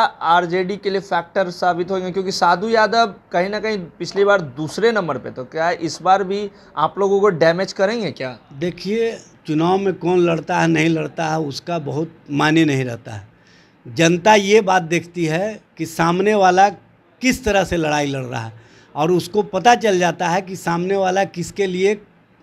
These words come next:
Speaker 2: लड़ाई लड़ रहा है, तो वो क्यों अपना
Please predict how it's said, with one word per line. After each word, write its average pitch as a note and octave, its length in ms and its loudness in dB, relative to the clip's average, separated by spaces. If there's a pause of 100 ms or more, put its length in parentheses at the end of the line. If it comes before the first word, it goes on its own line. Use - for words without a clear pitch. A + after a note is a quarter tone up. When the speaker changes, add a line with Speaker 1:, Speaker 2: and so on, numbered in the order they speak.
(140)
Speaker 2:
लड़ाई E3+ 300 6
लड़ D3 160 -2
रहा B2+ 260 -6
है, A2+ 80 -14 (520)
तो G3 100 -4
वो G#3 400 2
क्यों B3 280 2
अपना F#3+ 400 0